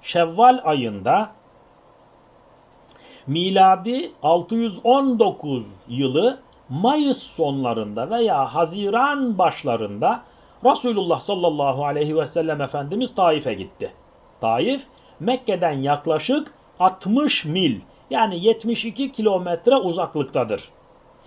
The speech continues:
Bu mesafeyi Efendimiz sallallahu aleyhi ve sellem yanında kölesi Zeyd bin Harise olduğu halde gidiş ve dönüşte yaya olarak kat etmiştir.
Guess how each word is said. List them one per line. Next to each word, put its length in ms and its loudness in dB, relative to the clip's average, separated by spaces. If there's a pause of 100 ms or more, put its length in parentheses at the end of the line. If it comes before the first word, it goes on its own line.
(300)
Bu 180 2
mesafeyi 720 2
Efendimiz 540 -2
sallallahu 680 0
aleyhi 300 -2
ve 80 2
sellem 500 -4 (260)
yanında 800 -2 (1080)
kölesi 640 0 (200)
Zeyd 400 4
bin 120 -2
Harise 540 2
olduğu 500 0
halde 480 -2
gidiş 560 -4
ve 200 -2
dönüşte 760 2 (280)
yaya 460 4
olarak 600 2 (120)
kat 180 0
etmiştir. 600 -6